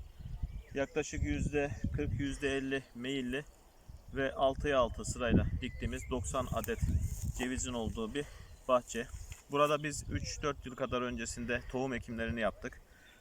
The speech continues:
Kuyularımızı açtık. Yaklaşık bir, bir buçuk metre derinlikte kuyular açtık. Bu kuyulara işte gübrelerimizi verdikten sonra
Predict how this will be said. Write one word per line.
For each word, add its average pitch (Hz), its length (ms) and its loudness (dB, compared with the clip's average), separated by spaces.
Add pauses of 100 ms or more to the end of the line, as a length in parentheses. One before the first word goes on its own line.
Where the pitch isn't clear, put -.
(140)
Kuyularımızı 160 600 4
açtık. 156 340 6 (200)
Yaklaşık 135 560 0
bir, 139 220 0
bir 147 160 -2
buçuk - 260 -8
metre 127 320 -2
derinlikte 127 480 0
kuyular 127 380 2
açtık. 113 320 0 (720)
Bu 147 100 -2
kuyulara 160 500 6 (680)
işte - 180 -4
gübrelerimizi 143 640 2
verdikten 139 420 4
sonra 135 380 0